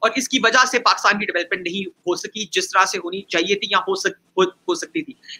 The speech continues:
इसके बरक्स मैं आपको इंडिया की एग्जांपल दूं, वहां अगरचे गांधी को, अ, जिन्ना साहब से पहले, मतलब, वो फौत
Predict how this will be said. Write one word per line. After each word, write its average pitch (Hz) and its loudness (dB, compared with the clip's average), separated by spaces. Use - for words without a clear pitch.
इसके 269 2
बरक्स 254 4
मैं 247 6
आपको 240 0
इंडिया 247 2
की 262 -6
एग्जांपल 220 4
दूं, 240 -4
वहां 220 6
अगरचे 226 2
गांधी 202 2
को, 220 4
अ, 180 2
जिन्ना 190 4
साहब 214 2
से 226 -4
पहले, 240 6
मतलब, 196 0
वो 190 -4
फौत 180 0